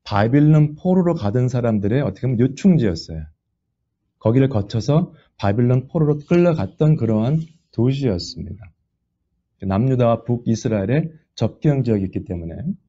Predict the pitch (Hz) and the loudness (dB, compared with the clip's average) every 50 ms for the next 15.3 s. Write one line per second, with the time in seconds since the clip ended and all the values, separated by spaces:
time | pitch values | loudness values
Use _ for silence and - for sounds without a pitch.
0 | _ _ _ _ _ _ - 107 101 - - 101 98 113 101 98 92 - 113 107 | _ _ _ _ _ _ -12 -10 -8 -6 -6 -6 -4 -4 -4 -4 -2 -2 -2 -2
1 | 98 92 87 80 82 - _ _ _ _ _ _ _ _ _ _ _ _ _ _ | -2 -4 -6 -8 -10 -14 _ _ _ _ _ _ _ _ _ _ _ _ _ _
2 | _ _ _ _ _ _ _ _ _ _ _ _ _ _ - 131 117 120 147 - | _ _ _ _ _ _ _ _ _ _ _ _ _ _ -2 0 2 2 2 2
3 | 92 78 - - _ _ _ _ _ _ _ _ _ _ _ _ - - 127 127 | 0 -2 -8 -14 _ _ _ _ _ _ _ _ _ _ _ _ 0 2 4 4
4 | 123 113 - - - - 104 107 117 - - 143 123 131 147 147 135 127 123 110 | 4 2 0 -4 -6 -2 -2 -2 0 0 0 2 2 4 4 4 4 2 0 0
5 | 107 98 - 110 101 104 123 120 95 80 - - _ _ _ _ _ _ - - | 0 -2 -2 -2 -2 -2 0 -2 -2 -4 -8 -12 _ _ _ _ _ _ -10 -4
6 | 120 127 131 147 170 165 160 151 156 156 - - 151 147 147 147 143 131 117 110 | -2 -2 0 0 2 2 2 2 0 0 0 0 0 0 0 0 2 2 2 2
7 | 113 110 127 139 151 156 156 - - 95 101 113 120 123 120 120 131 135 135 135 | 2 0 0 0 0 -2 -4 -6 -6 -4 -2 0 0 -2 -2 -2 -4 -4 -4 -6
8 | - - - 110 110 113 - - - 110 120 139 139 143 143 131 117 101 101 95 | -12 -12 -8 -6 -6 -6 -8 -10 -6 0 0 0 0 0 -2 -2 -2 -2 -2 -2
9 | 90 87 85 82 80 80 80 - - 101 - - _ _ _ _ _ _ _ _ | -4 -4 -6 -8 -10 -12 -14 -16 -20 -20 -20 -20 _ _ _ _ _ _ _ _
10 | _ _ _ _ _ _ _ _ _ _ _ _ _ _ _ _ _ - 139 123 | _ _ _ _ _ _ _ _ _ _ _ _ _ _ _ _ _ -2 -2 -2
11 | 95 82 - - - _ _ _ _ _ _ _ _ _ _ _ _ _ _ _ | -2 -4 -8 -14 -20 _ _ _ _ _ _ _ _ _ _ _ _ _ _ _
12 | _ _ _ - 110 98 131 127 123 123 143 156 135 127 117 101 - 127 120 113 | _ _ _ -6 -4 -2 0 2 2 4 4 4 4 2 0 -2 -2 -2 -2 -2
13 | 95 80 80 - - _ _ _ _ _ _ _ - - - - _ _ - - | -2 -4 -8 -12 -16 _ _ _ _ _ _ _ -20 -20 -20 -20 _ _ -6 -4
14 | 117 110 139 143 143 143 135 127 123 131 117 92 98 107 101 98 95 95 92 104 | 0 2 2 0 2 0 0 0 0 0 0 0 0 0 0 0 0 0 0 0
15 | 127 160 175 160 - - | 0 -2 -2 -4 -8 -14